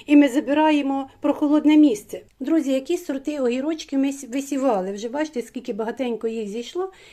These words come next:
і ще багатенько під плівкою. Ось бьорн висівали. Огірочки, в них вегетаційний період, тобто від сходів насіння до початку плодоношення,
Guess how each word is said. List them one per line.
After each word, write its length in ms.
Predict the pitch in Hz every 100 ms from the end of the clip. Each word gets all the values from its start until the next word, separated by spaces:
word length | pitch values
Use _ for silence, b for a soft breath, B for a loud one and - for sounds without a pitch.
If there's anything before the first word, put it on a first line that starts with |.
| -
і 80 | 269
ще 160 | -
багатенько 520 | 269 254 269 320 302
під 220 | 269 269 -
плівкою. 560 | 240 214 175 190 180 - -
Ось 300 | 277 277 - -
бьорн 580 | 202 226 262 208 190 180
висівали. 720 | 208 226 233 214 202 185 175 180 B B _
Огірочки, 680 | 285 262 285 403 - - 277
в 40 |
них 220 | 277 330
вегетаційний 680 | 269 254 269 277 294 302 247
період, 540 | - 262 320 349 254 -
тобто 360 | - 330 - 269
від 280 | 233 311 -
сходів 760 | - - 302 302 226 226 202 220
насіння 800 | 240 233 - 285 277 233 220 202
до 460 | 196 285 285 233 208 -
початку 440 | 269 269 262 - 240
плодоношення, 920 | 240 214 269 403 415 381 302 294 277